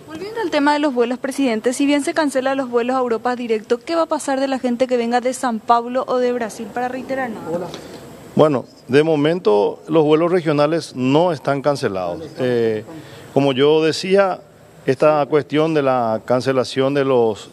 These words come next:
Speaker 2: vuelos a Europa es una posición que van asumiendo todos los países de la región,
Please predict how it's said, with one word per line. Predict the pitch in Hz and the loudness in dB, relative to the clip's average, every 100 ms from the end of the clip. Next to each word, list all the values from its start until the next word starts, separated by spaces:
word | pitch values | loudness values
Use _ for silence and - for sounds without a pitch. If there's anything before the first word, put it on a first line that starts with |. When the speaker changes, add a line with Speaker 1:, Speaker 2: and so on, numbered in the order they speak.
| - | -6
Speaker 2:
vuelos | 120 123 131 131 123 - - | 0 2 2 2 0 -2 -2
a | |
Europa | 127 135 147 143 170 170 - - - - 120 | 2 4 4 4 0 0 -18 -20 -20 -10 2
es | 131 143 139 - | 4 4 0 -2
una | 143 147 135 | 2 2 2
posición | 151 139 120 151 170 | -2 -2 -2 0 0
que | 165 | 2
van | 139 139 143 | 4 4 2
asumiendo | 143 147 127 131 143 | -2 0 0 2 2
todos | - 139 147 | 2 2 2
los | 160 | 2
países | 143 131 | 2 2
de | 151 | 0
la | 165 | 0
región, | 170 - 165 196 | 0 0 0 0